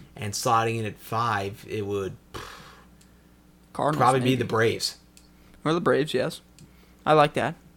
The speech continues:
Speaker 2: I like, I'm high on the Cardinals. You know, my Yankees went in there at San Di-, uh, San Diego, <laughs> Saint Louis, and, uh,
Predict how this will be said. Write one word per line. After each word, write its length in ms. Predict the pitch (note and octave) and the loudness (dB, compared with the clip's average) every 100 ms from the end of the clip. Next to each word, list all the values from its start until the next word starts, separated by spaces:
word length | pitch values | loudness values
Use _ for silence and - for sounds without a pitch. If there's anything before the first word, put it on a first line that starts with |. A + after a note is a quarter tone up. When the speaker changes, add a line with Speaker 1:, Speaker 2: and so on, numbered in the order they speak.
| - - - - | -20 -20 -20 2
Speaker 2:
I 120 | C3+ E3+ | 8 10
like, 180 | G#3+ | 10
I'm 200 | D#3 G#3+ | 10 8
high 180 | A3 G#3+ | 10 8
on 80 | A3 | 8
the 60 | F#3+ | 6
Cardinals. 440 | F3+ F3+ - - - - | 4 4 0 -10 -20 -8
You 120 | D3 D3 | -4 0
know, 260 | C#3 C#3 - - - | 0 0 -10 -20 -4
my 120 | C3+ | 0
Yankees 320 | C3+ D3+ D3+ | 0 0 -2
went 160 | C#3 C#3+ | -2 0
in 40 | |
there 200 | D3 C#3+ | 0 0
at 160 | B2+ - | -2 -6
San 240 | - C3+ | -4 -2
Di-, 120 | B2 - | 0 2
uh, 220 | C3+ F2+ | 2 0
San 240 | - - A#1+ | -4 -10 -10
Diego, 300 | - F#2 - - | -10 -12 -12 -12
<laughs> 180 | - - | -14 -6
Saint 260 | - D#3 A#2+ | 4 6 8
Louis, 460 | D3 B2 C3 - - - - - | 8 8 6 0 -8 -20 -20 -16
and, 260 | - B2+ B2 | -6 -4 0
uh, 280 | A2 F#2+ | 0 0